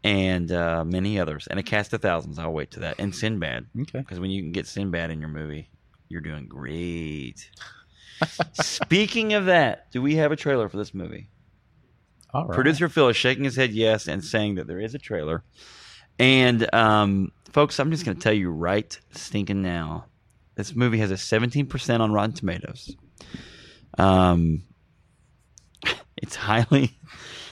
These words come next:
Speaker 1: highly likely that you'll never see a movie of this ca-, caliber ever again.
Speaker 2: They did make a sequel, though,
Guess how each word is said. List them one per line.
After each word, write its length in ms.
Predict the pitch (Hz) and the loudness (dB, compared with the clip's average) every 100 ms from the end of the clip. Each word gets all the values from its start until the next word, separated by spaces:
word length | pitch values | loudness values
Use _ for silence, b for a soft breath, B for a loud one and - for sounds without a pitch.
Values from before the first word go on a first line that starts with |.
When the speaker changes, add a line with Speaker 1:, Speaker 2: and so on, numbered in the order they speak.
| B - | B 4
Speaker 1:
highly 280 | 135 180 | 6 8
likely 520 | 180 156 151 151 139 135 | 8 8 8 8 8 8
that 80 | |
you'll 120 | 117 113 | 6 6
never 280 | 113 120 | 6 4
see 180 | 120 - | 4 2
a 60 | 120 | 4
movie 340 | 113 107 104 | 4 4 4
of 100 | 101 | 4
this 160 | 101 98 | 2 0
ca-, 240 | - 101 | 0 0
caliber 560 | - 104 98 90 90 80 | 2 2 2 2 0 0
ever 240 | 85 90 | -2 -2
again. 420 | 101 80 80 87 - _ _ b b b b b b b b _ _ _ _ _ - | -4 -6 -6 -10 -14 _ _ b b b b b b b b _ _ _ _ _ -4
Speaker 2:
They 80 | |
did 200 | 107 165 165 | -2 0 0
make 160 | 160 | 2
a 60 | 110 | 0
sequel, 500 | - 156 - 76 69 | 0 -4 -4 -6 -4
though, 300 | 73 82 | -2 -2